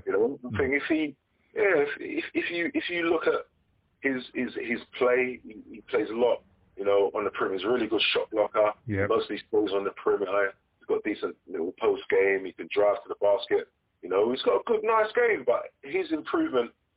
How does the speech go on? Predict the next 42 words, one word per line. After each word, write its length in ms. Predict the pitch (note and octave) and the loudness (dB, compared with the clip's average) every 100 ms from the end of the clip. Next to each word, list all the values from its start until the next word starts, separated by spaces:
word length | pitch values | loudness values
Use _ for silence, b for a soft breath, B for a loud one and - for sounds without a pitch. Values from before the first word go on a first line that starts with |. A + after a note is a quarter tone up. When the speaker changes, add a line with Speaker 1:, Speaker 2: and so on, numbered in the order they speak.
| - | -10
Speaker 1:
to 80 | B2 | -2
me 180 | C3 B2 | -2 -2
comes 220 | C#3 A#2 | -4 0
on 100 | B2 A2 | 2 2
the 100 | - | 2
boards. 400 | A#2+ B2+ C#3 - - _ _ | 2 4 2 -2 -18 _ _
You 100 | G2+ | -4
know, 260 | G#2 A2 A2+ _ | 2 2 0 _
he 80 | G2+ | -4
Speaker 2:
Yeah. 60 | F#2+ | 0
Speaker 1:
should 80 | F2+ | 0
be 60 | |
giving 220 | G#2 B2 A#2 | 0 -2 -4
you 100 | A2 C3 | -4 -4
ten 140 | A#2 | -2
boards 320 | A2+ A2 G#2 | 0 2 2
a 40 | G#2 | 2
night, 220 | G#2+ G#2 - | 2 2 -2
man. 180 | F2+ G2+ | -8 -2
Speaker 2:
Yeah, 80 | G2+ | 0
Speaker 1:
You 140 | F2+ | 2
know? 80 | F#2 | 2
Speaker 2:
agreed. 220 | G#2 F2+ F2 _ | -2 -4 -10 _
Speaker 1:
When 160 | A2+ F#2+ | -2 0
Speaker 2:
Yeah. 60 | G2 | 2
Speaker 1:
people 220 | A2 A2 | 0 2
do 60 | |
that 120 | G#2+ - | 0 -2
production, 440 | - G#2 - G2+ | -4 -2 -2 -4
I 40 | F#2+ | -4
think 120 | - | -8
they'd 140 | F#2 - | -8 -8
be 200 | G2 F#2+ _ _ - | -8 -8 _ _ 0
better. 360 | G#2+ G#2+ G#2 G2 | 0 2 2 2
Valanciunas 640 | G#2 G2+ - G#2+ G#2 F#2+ F#2 | 2 2 0 0 0 -2 -4
is 140 | F2 | -4
a 40 | |
really 380 | F2+ G2 G#2+ G2+ | -4 0 2 2
good 160 | G2 F#2 | 2 0
example 680 | E2 G#2 G2+ G2 - F#2 F2 | 0 2 2 2 -2 -4 -2
of, 60 | F#2 | 2
like, 180 | F2+ | 0